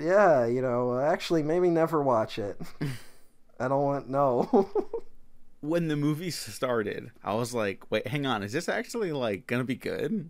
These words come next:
Speaker 2: Like
Speaker 1: Th-, I will say, this movie starts on the worst foot possible. <laughs>
Speaker 2: Really? Okay, I thought it was fine. I
Speaker 1: Well,
Speaker 2: thought
Speaker 1: I
Speaker 2: it was fine.
Speaker 1: thought, I thought it was cute, where it's like, oh, young Dave Busnick, and he, he get, he gets pants during his first kiss, right?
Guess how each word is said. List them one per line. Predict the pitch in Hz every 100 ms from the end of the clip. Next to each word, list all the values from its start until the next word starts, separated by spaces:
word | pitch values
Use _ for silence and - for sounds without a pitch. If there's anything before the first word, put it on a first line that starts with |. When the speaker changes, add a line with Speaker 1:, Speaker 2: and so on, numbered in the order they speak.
| - -
Speaker 2:
Like | 95 - - 151
Speaker 1:
Th-, | - - -
I |
will | 262 302
say, | -
this | 175 220
movie | 285
starts | 247 - - 151 147
on | - 135 120
the | 131 127
worst | 127 123 -
foot | - 120 - -
possible. | - 90 95 - - 147 -
<laughs> | - -
Speaker 2:
Really? | 143 - 165 127
Okay, | 165 185
I | 139 156
thought | 196 196
it |
was | 151 -
fine. | 127 104 - - - - - -
I | -
Speaker 1:
Well, |
Speaker 2:
thought |
Speaker 1:
I | 196
Speaker 2:
it |
was | 214
fine. | 262 262 247
Speaker 1:
thought, | - - - -
I | 147 147
thought | 180 - 320
it | 453
was | -
cute, | - 190 160 135
where | 139
it's | 139 151
like, | 131 127
oh, | 165 147
young | 139 147 151 151 139
Dave | 139 131 123
Busnick, | 123 117 123 123 117 113 - - - - - - _ - - -
and | 131 120 117
he, | 113 117 127
he | 120
get, | 131 135
he | 143
gets | 139 127
pants | - 160 131 120 -
during | 120 113
his | 107 -
first | - 107 101 - - -
kiss, | 123 78 - - -
right? | 123 117 113 143